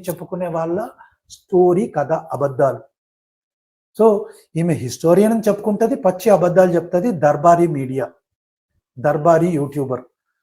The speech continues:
So ఇలాంటి వాళ్ళ గురించి మీరేమంటారు ప్రేక్షకులు? ఈమె హిస్టోరియన్ అని చెప్పుకొని పచ్చి అబద్ధాలు చెప్తది. మరి ఎవరన్నా ఈ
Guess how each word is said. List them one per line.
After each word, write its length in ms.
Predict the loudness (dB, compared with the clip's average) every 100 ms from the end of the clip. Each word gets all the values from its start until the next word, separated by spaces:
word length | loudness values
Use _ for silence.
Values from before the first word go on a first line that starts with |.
| _ -2
So 80 | 0 0 0
ఇలాంటి 380 | 4 4 4 2
వాళ్ళ 220 | 4 4 0
గురించి 240 | -2 -4 -4
మీరేమంటారు 600 | -2 0 0 -2 -6 -6
ప్రేక్షకులు? 500 | -12 -14 -18 -14 -14 _ _ _ _ _ _
ఈమె 160 | -2 -2
హిస్టోరియన్ 640 | -2 -4 4 4 6 4 2
అని 100 | -2
చెప్పుకొని 380 | -4 -2 -2 2
పచ్చి 260 | 0 2
అబద్ధాలు 420 | 0 2 0 0 -2
చెప్తది. 360 | -10 -14 -16 -18 _ _ _ _ _ -2
మరి 140 | 2 4
ఎవరన్నా 380 | 6 4 4 0
ఈ 200 | 0